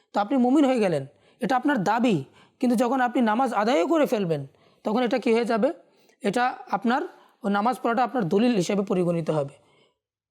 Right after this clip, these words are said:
আর ফরজিয়াতকে মেনে নেওয়াটা, মেনে নেওয়াটা দাবি হবে। তো দাবি এবং দলিল দুটোই থাকতে হবে। আমরা আল্লাহ তাআলার ওয়াহদানিয়াতকে মানি। আমরা কোরআনে কারীমের মধ্যে পাঠ করেছি যে, "কুল হুয়াল্লাহু আহাদ।"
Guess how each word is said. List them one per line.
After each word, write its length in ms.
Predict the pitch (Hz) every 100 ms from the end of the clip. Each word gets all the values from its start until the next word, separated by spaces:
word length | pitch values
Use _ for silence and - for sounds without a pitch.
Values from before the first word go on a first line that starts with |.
| _ _ _ _ _ _ _
আর 160 | 185 196
ফরজিয়াতকে 600 | - 208 190 233 254 254
মেনে 220 | 233 247
নেওয়াটা, 280 | 262 240 -
মেনে 240 | 208 208 233
নেওয়াটা 400 | 220 214 254 262 -
দাবি 360 | 160 170 196 185
হবে। 240 | 143 143 - _ _ -
তো 100 | 196
দাবি 340 | 196 214 294 302 202
এবং 260 | 202 240 196
দলিল 320 | 196 254 180 - - _ -
দুটোই 240 | 247 277
থাকতে 280 | 302 220 -
হবে। 200 | 160 143 - - - -
আমরা 220 | 247 285
আল্লাহ 320 | 254 233 262
তাআলার 300 | 262 247 262
ওয়াহদানিয়াতকে 640 | 214 202 214 240 269 -
মানি। 260 | 185 156 147 - _ _ _ _ _
আমরা 200 | 214 233
কোরআনে 300 | 240 226 240
কারীমের 360 | 254 233 240 277
মধ্যে 200 | 247 208
পাঠ 220 | 202 180
করেছি 420 | 165 170 156 147 131 _ _ _ - -
যে, 120 | 190
"কুল 240 | 202 - 277
হুয়াল্লাহু 680 | 196 240 220 202 226 214 214
আহাদ।" 340 | - 240 156